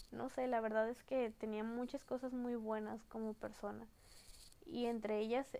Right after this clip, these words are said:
esto a mí me parece muy valioso, que nunca intentara inculcarme sus creencias, pero que como a él lo llenaban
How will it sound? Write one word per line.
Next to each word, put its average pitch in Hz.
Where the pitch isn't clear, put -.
esto 240
a 214
mí 214
me 233
parece 226
muy 240
valioso, 233
que 214
nunca 220
intentara 226
inculcarme 226
sus 247
creencias, 220
pero 247
que 240
como 240
a 226
él 262
lo 294
llenaban 247